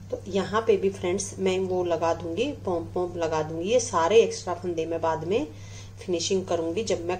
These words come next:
काट दूंगी। तो ये देखिए, ऐसे इसकी सुंदर सी इसकी look आई है। तो friends, आप इसको यहाँ से भी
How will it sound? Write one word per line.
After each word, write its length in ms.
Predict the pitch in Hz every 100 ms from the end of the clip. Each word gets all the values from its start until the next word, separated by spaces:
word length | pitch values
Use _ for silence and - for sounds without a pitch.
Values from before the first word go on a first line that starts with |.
| -
काट 280 | 170 170 -
दूंगी। 380 | 156 160 233 349 - - - -
तो 80 | 185
ये 100 | 180
देखिए, 420 | 160 151 - 160 - - - - - - - - - - -
ऐसे 300 | - - 294
इसकी 520 | 214 196 - 220 277 415 - -
सुंदर 500 | - - 269 285 277 254
सी 220 | - 196
इसकी 520 | 185 - - 247 403 - - - -
look 280 | 196 190 170
आई 200 | 151 156
है। 240 | 156 143 - - -
तो 80 | 226
friends, 340 | 226 220 233 -
आप 260 | 202 214 214
इसको 260 | - -
यहाँ 360 | 214 190 190 208
से 200 | - 180
भी 300 | 185 220